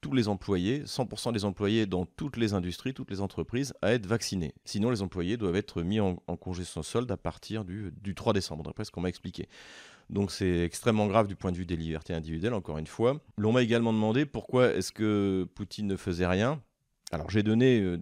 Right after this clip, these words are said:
plusieurs explications sur ce comportement. J'ai d'ailleurs rédigé un article pour la revue, euh, Civitas, puisque je suis membre d'ailleurs du, du conseil scientifique, hein, je vous recommande d'aller sur les sites internet de, de, de Civitas et, et de vous abonner à leur revue. Et donc, les raisons que j'ai données, c'est,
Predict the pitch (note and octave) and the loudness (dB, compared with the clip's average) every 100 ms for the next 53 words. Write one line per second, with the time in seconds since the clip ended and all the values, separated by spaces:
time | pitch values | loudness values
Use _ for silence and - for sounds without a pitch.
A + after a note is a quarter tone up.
0 | - - G2+ A#2+ F#2 - F#2 - F#2+ A#2 | -6 -6 -2 -2 -2 -8 -8 -6 -4 -6
1 | - - - F#2 - F2+ G2+ C#3 A2 F#2 | -10 -12 -12 -10 -10 -8 -4 -2 -2 -2
2 | F#2+ G#2 F2+ - - - - F2 G2 G2 | 0 -2 -4 -16 -20 -20 -10 0 2 2
3 | A2 G2+ F#2 - G#2 F#2 - F2+ F2 F2 | 4 4 2 -2 -6 -6 -2 0 2 0
4 | F#2+ F2+ E2 - E2+ F#2 C3 D3+ - - | 0 -2 -2 -6 -6 -2 0 0 -2 -12
5 | - _ - D#2+ - E2 E2 - F2 F2+ | -18 _ -20 -18 -14 -14 -10 -4 -2 -2
6 | D#2+ D#2+ F2 D#2 D2+ - A2+ F2 E2 F2+ | -2 -4 -4 -8 -12 -14 -10 -8 -6 -6
7 | - D#2 E2+ - G#2 F2 E2 D#2+ - F2+ | -8 -12 -12 -10 -8 -8 -10 -12 -8 -8
8 | F#2 D#2+ D#2+ - - - - - - _ | -6 -8 -10 -12 -20 -20 -20 -20 -20 _
9 | - F#2 E2+ E2+ - G#2 F2+ - F#2+ G2 | -12 -6 -4 -4 -6 -4 -4 -2 0 0
10 | F2 D#2+ E2+ E2 E2 D2+ D#2 D#2 D#2+ - | -2 -2 0 0 -2 -4 -6 -8 -8 -10
11 | E2+ - G#2+ - - - G2 E2+ F#2 F2+ | -10 0 0 0 -6 -6 -6 -2 0 2
12 | F#2+ G#2 F#2 F2+ D#2 F2+ F2+ B2+ F3+ - | 4 4 4 2 2 0 2 0 -2 -8
13 | _ F#2 A2 A2 G2+ G2+ F2+ F2 F2 G2+ | _ 2 2 4 2 2 0 0 4 4
14 | C#3+ - - A2+ C3 | 4 0 2 2 2